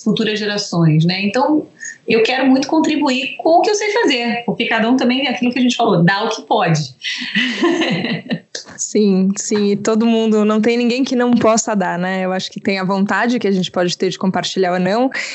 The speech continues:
Speaker 2: e eu sinto muito que quando a gente começa a falar desses assuntos, né, que a gente falou no começo, que parece que agora tá, virou mais assunto de bar. A gente não tá indo pro bar, né, porque, enfim, não, não é o momento,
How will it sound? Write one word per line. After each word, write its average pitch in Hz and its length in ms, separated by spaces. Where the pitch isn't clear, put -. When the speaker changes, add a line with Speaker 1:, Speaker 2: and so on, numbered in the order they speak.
Speaker 2:
e 202 340
eu 202 100
sinto 240 480
muito 240 340
que 196 560
quando 202 200
a 196 60
gente 196 220
começa 196 380
a - 20
falar 185 220
desses 180 320
assuntos, 226 480
né, 196 140
que 190 120
a 190 60
gente 190 160
falou 202 180
no 208 80
começo, 202 340
que - 100
parece 208 260
que - 80
agora 214 300
tá, 196 480
virou 226 220
mais 254 220
assunto 226 320
de 220 120
bar. 180 380
A 185 80
gente 208 240
não 233 80
tá 226 120
indo 196 140
pro 190 140
bar, 226 240
né, 208 160
porque, 214 280
enfim, 190 300
não, 185 180
não 196 160
é 196 80
o 190 40
momento, 208 440